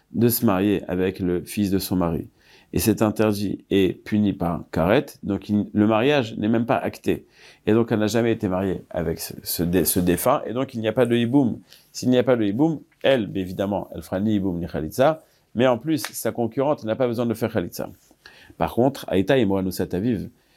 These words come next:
si sa mère avait été violée par son père, Veniset le Achiv me Aviv, et elle s'est mariée avec le, son, le, le, le frère de son fils,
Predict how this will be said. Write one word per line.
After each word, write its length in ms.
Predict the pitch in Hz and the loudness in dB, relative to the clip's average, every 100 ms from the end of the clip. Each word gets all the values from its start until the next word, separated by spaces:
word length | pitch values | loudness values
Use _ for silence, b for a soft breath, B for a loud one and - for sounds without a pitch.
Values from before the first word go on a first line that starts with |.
| b | b
si 180 | - - | 0 2
sa 180 | - 101 | 2 2
mère 360 | 113 127 117 - | 4 4 2 -2
avait 340 | 110 113 131 - | 0 4 2 2
été 220 | 95 98 | -2 -4
violée 380 | 90 98 127 127 | 0 2 4 2
par 200 | 107 - | 0 -4
son 180 | 98 | -4
père, 320 | 98 120 87 - _ _ _ 117 | 2 2 0 -6 _ _ _ 2
Veniset 380 | 143 131 143 127 | 4 4 0 0
le 80 | 107 | 0
Achiv 280 | 95 104 95 | -2 -2 -2
me 80 | 95 | 0
Aviv, 380 | 104 131 92 - | 2 2 2 -2
et 140 | 113 147 | 2 4
elle 200 | 135 117 | 4 0
s'est 140 | 135 | -2
mariée 340 | 123 120 127 135 117 - _ _ _ _ _ - _ - - | 0 4 4 4 2 -6 _ _ _ _ _ -20 _ -12 0
avec 340 | 113 143 120 | 2 4 4
le, 280 | 117 117 113 | 4 4 0
son, 240 | - 120 107 | -6 -4 0
le, 200 | 107 95 | 2 2
le, 240 | 101 - | 0 0
le 160 | - 98 | -2 -2
frère 400 | 95 - 156 139 | -2 -2 0 2
de 100 | 120 | 0
son 200 | 113 110 | -4 -8
fils, 400 | 110 104 - | -8 -8 -8